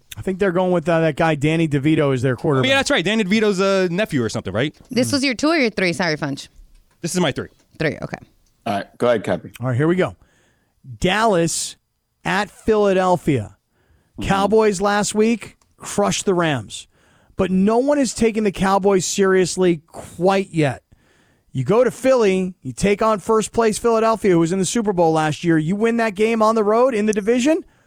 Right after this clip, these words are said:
Speaker 1: people start taking you real seriously. But George, you tell me, Dallas at Philly, Eagles minus three, what are you gonna do?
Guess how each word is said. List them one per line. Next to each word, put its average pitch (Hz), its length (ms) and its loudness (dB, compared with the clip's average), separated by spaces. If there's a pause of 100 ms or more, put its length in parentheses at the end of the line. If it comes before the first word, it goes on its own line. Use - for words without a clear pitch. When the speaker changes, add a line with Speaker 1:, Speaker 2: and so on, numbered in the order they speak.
Speaker 1:
people 202 240 0
start 214 260 -2
taking 196 280 0
you 180 80 2
real 185 160 2
seriously. 143 580 0 (800)
But 147 140 -2
George, 170 500 -2 (400)
you 160 160 -4
tell 175 260 0
me, 143 300 -2 (400)
Dallas 185 600 -2
at 175 200 -4
Philly, 220 500 0 (300)
Eagles 196 460 2
minus 180 420 0
three, 226 320 2
what 156 220 -2
are - 20 2
you 160 60 0
gonna 160 140 2
do? 127 200 -4